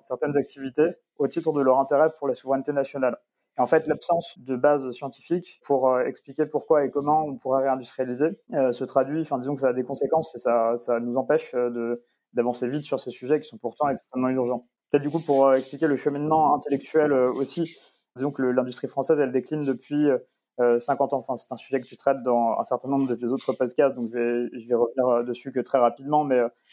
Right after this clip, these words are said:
on est passé de, d'une part de l'industrie dans le pib qui était de trente pour cent dans les années soixante-dix à seize pour cent aujourd'hui, alors que la moyenne européenne, c'est vingt-trois.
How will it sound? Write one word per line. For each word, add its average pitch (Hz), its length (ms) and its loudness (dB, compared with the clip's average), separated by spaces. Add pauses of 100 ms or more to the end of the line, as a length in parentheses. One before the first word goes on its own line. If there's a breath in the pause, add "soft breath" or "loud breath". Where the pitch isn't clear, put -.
on 120 120 -2
est 120 40 0
passé 131 300 2
de, 131 220 4
d'une 123 180 -12
part 139 160 4
de 139 80 -4
l'industrie 127 400 -4
dans 131 80 0
le 127 60 -4
pib 147 160 -4
qui - 80 -10
était 120 140 -2
de - 60 -10
trente 139 280 -6
pour 139 140 -4
cent 151 100 -4
dans 139 80 0
les 123 140 0
années 123 100 -4
soixante-dix 127 720 -4 (340)
à 120 140 2
seize 147 220 2
pour - 200 -2
cent 139 140 0
aujourd'hui, 131 440 0
alors 131 200 2
que - 20 -
la 127 60 -2
moyenne 135 260 -2
européenne, 135 520 2
c'est 135 200 -6
vingt-trois. 135 580 0